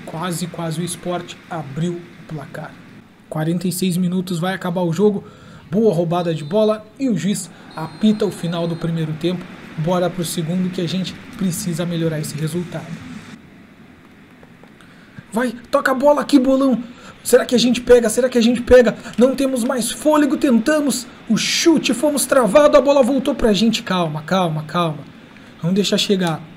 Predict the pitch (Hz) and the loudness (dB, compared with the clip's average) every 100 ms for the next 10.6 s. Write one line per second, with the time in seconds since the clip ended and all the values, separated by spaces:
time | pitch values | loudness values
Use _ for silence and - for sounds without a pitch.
0 | - - - 220 196 208 214 214 214 247 | -20 -16 4 4 6 4 4 2 2 4
1 | 247 277 302 247 214 202 - - - - | 4 6 6 6 6 4 0 -6 -18 -16
2 | - 294 269 - 349 - 359 370 392 381 | -6 2 2 4 2 4 2 2 0 0
3 | 359 330 320 302 294 285 285 - - - | 0 0 0 0 0 0 -2 -2 0 0
4 | - - 247 - 269 254 - - 262 254 | 0 2 2 4 4 4 2 2 4 4
5 | 202 226 - - - - - 214 233 233 | 2 2 0 -8 -10 -6 4 4 4 2
6 | 220 214 202 - 247 233 233 202 156 156 | 2 2 0 2 6 6 6 2 0 2
7 | 240 233 190 180 214 196 - 220 220 190 | 4 6 4 0 2 0 2 2 4 2
8 | - 196 170 156 208 208 180 190 - 180 | 0 0 0 2 4 4 2 -4 -4 -2
9 | 247 214 170 180 160 - 226 220 196 175 | 0 0 -2 -6 -6 -4 -4 -2 -2 -2
10 | 160 190 202 170 196 | -2 0 0 0 -2